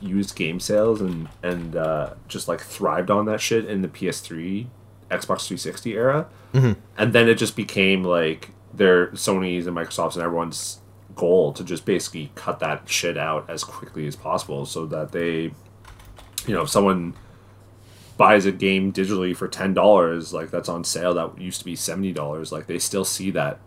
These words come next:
Speaker 1: money, whereas if you bought, like, a used game, they saw zero percent of it.
Speaker 2: Mm-hmm.
Speaker 1: Um,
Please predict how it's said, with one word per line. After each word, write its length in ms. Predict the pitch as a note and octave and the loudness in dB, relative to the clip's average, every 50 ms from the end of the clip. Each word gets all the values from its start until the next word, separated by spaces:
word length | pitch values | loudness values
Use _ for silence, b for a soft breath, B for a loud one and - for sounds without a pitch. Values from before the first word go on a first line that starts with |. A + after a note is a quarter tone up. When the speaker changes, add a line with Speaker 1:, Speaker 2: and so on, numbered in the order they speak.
| - - - | -16 -12 -8
Speaker 1:
money, 440 | F#2+ F2+ D#2+ F2+ E2+ D2+ D2 C#2+ D2 - | -4 0 0 0 0 -2 -6 -8 -8 -6
whereas 460 | F#2+ F2 E2 E2 D#2+ D#2 D2+ - - | -2 -2 0 0 0 -4 -4 -6 -8
if 100 | E2+ - | -8 -6
you 80 | F2+ | -8
bought, 260 | D#2+ - E2+ E2 D#2 D#2+ | -6 -4 -2 -4 -2 -4
like, 140 | F2 D#2 | -6 -6
a 60 | - D#2 | -6 -8
used 340 | D2+ D#2+ F2 F2+ F2 - - | -8 -6 -6 -6 -8 -8 -8
game, 200 | D#2+ D2 D2 D2 | -8 -8 -8 -8
they 140 | D2 D2+ D#2 | -8 -8 -8
saw 280 | - - E2+ D2 D#2+ | -8 -8 -8 -8 -8
zero 320 | D#2 - E2+ E2 D#2 D2+ D2 | -10 -8 -8 -8 -8 -8 -10
percent 320 | - - - - D#2+ D#2+ | -10 -10 -12 -10 -10 -10
of 100 | D#2+ D2 | -10 -10
it. 180 | C#2+ C#2+ - - - - - - - - | -10 -12 -14 -16 -20 -20 -20 -12 -4 0
Speaker 2:
Mm-hmm. 140 | B2+ B2 A#2 | 2 2 2
Speaker 1:
Um, 380 | G2+ E2+ E2 D#2+ D#2 D#2+ E2 | 2 0 -2 -4 -6 -10 -12